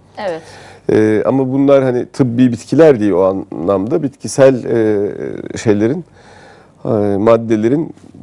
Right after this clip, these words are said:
Speaker 2: işte değiştirilip
Speaker 1: Ham
Speaker 2: saflaştırılarak
Speaker 1: maddesi
Speaker 2: falan.
Speaker 1: diyebilir miyiz
Speaker 2: Evet,
Speaker 1: buna?
Speaker 2: evet, hala, hala
Speaker 1: Hı hı.
Speaker 2: kökeni bitkiden gelen ama işte oradan saflaştırılarak uygulanan, e,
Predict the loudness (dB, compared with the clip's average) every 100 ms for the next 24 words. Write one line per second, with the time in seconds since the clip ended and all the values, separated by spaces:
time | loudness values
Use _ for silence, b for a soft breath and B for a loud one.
0 | -20 -16 -14 -8 -4 0 0 0 -8 -8
1 | -8 -2 0 2 2 0 0 0 0 0
2 | 0 0 0 -6 -8 -6 4 6 8 6
3 | 4 6 6 4 2 6 6 6 2 0
4 | 0 2 2 -2 -6 0 4 4 2 -2
5 | -2 0 0 -2 -4 -2 0 2 2 0
6 | 0 0 4 2 2 0 2 2 0 -2
7 | -4 0 0 -2 -6 -12 b b b b
8 | b -6 -4 -2 -2